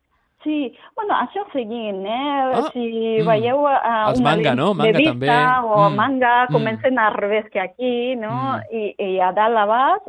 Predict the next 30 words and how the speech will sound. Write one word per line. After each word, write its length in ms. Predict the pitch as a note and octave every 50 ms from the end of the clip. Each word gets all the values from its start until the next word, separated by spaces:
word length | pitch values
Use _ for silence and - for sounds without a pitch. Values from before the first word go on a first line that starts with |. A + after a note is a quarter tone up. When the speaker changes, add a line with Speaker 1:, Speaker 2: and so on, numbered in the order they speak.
| -
Speaker 1:
a 160 | - G#3 F#3+ F#3
dreta 500 | F#3 G3 F#3+ F#3+ G3 G3+ G3 - F#3+ -
a 120 | - G3+
esquerra, 760 | G3 G3 G3 _ _ - G#3 G3 F#3 F#3+ F3 F#3 F#3+ G3+ - G3+
és 60 | G3+ - -
lo 200 | A#3 A3+ G#3 G#3
tradicional, 920 | G#3+ G3 F#3 F3 F3 F3 F3+ _ - F3+ F3+ F3+ F3+ F3+ F3+ G3 A3+ A3+ _ _ -
que 100 | G#3+ G3
de 140 | G3 F3+ F3
fet 220 | - G#3 G3 -
a 60 | B3 B3 - -
Xina 540 | A#3 A#3+ B3+ D4 E4 D#4+ C#4 A#3+ G#3 F#3+ -
ha 100 | G3+ F#3+
deixat, 440 | F3+ G3 G#3 _ - G3 F#3+ G3 - _
no? 360 | - - F#3+ G3+ A#3 B3 B3+ - -
Speaker 2:
De 140 | C3 C#3 B2+
fer-ho. 340 | - D#3 E3+ E3 C#3+ A2+ _ _ _ -
Però 140 | D3+ C#3+
t'he 80 | B2+ E3 G3+
de 140 | A#3 A#3+ A3
dir, 240 | G#3+ A3+ G#3+ G3+
Speaker 1:
Mm. 60 | G3 F3
Speaker 2:
t'he 60 | F3+
de 40 | G#3+
dir 20 | A#3
una 140 | A#3+ G#3+ E3+
cosa, 220 | F#3+ G3 G#3+ A#3+
mira, 200 | G#3 F3+ C#3+ B2+
molt 180 | B2+ D3 F3 F3
curiosa. 520 | - E3 D#3 D#3+ E3 C#3+ C3 B2+ E3 G#3